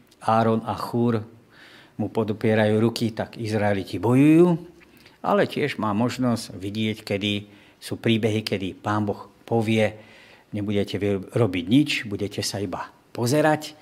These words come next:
ako bolo v údolí Berakot, údolí, údolí požehnania. Keď Izraeliti vyšli, tak všetok ten ľud sa navzájom pobil. Nerobili nič, v podstate len spievali Bohu na slávu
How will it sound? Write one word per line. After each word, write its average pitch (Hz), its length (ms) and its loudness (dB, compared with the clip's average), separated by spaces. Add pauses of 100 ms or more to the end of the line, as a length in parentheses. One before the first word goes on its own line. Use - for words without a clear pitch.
(520)
ako - 160 -8
bolo 104 240 -2
v - 100 -8 (140)
údolí 107 320 -2 (180)
Berakot, 113 720 -4
údolí, 101 480 -10
údolí 107 400 -2
požehnania. 117 840 -2 (240)
Keď 113 300 -4
Izraeliti 113 580 0
vyšli, 110 800 -4
tak - 320 -8 (320)
všetok 110 400 -2
ten 85 240 -6 (240)
ľud 139 400 2
sa 95 160 -8
navzájom 95 720 -4 (320)
pobil. 90 320 -8 (500)
Nerobili 113 460 2
nič, 117 320 0
v - 80 -16
podstate 101 400 -6
len 87 160 -10
spievali 95 560 -6
Bohu 87 320 -4 (320)
na 90 160 -4
slávu 90 480 -6